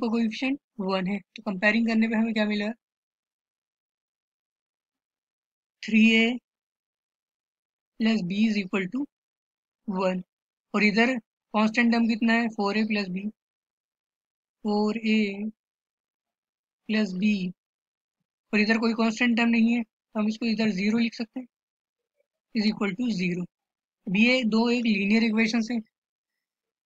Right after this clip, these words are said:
इसकी वे-, इसको solve करेंगे तो हमारे पास solve करने पे a की value कितनी आ जाएगी? a की value आएगी हमारे पास minus one and b की value आएगी फ़ोर। हम इसको इधर verify भी कर सकते हैं, check कर सकते हैं।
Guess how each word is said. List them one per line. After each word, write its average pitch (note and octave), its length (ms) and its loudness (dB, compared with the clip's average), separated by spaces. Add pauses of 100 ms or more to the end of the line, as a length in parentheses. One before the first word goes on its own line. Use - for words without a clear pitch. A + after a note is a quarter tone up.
इसकी B3+ 240 2
वे-, A#3+ 240 2
इसको - 240 -4
solve A3+ 280 2
करेंगे A#3 300 2
तो A3+ 80 0
हमारे A3 180 4
पास A3+ 160 -4
solve A3+ 160 -2
करने A3+ 260 2
पे A#3+ 80 -4 (140)
a A3+ 120 2
की A#3 120 2
value A#3 180 2
कितनी A3 260 2
आ G#3 40 2
जाएगी? F#3 340 -4 (400)
a A#3+ 180 2
की B3+ 140 0
value A#3 240 2
आएगी A3+ 160 2
हमारे A3+ 260 0
पास A3 180 -4
minus G3+ 400 0
one B3 200 -2 (1800)
and G#3+ 280 4
b G#3 80 4 (120)
की B3 80 2
value G#3+ 280 4
आएगी F#3+ 220 2 (100)
फ़ोर। F3+ 240 -2 (1120)
हम A#3+ 120 4
इसको B3 200 0 (140)
इधर A#3 220 2 (260)
verify G#3 320 2
भी A#3 100 0
कर A3+ 100 0
सकते A3+ 240 -4
हैं, A3+ 80 0
check G#3+ 180 -4
कर A3 80 -4
सकते A3 260 -12
हैं। A#3 60 -6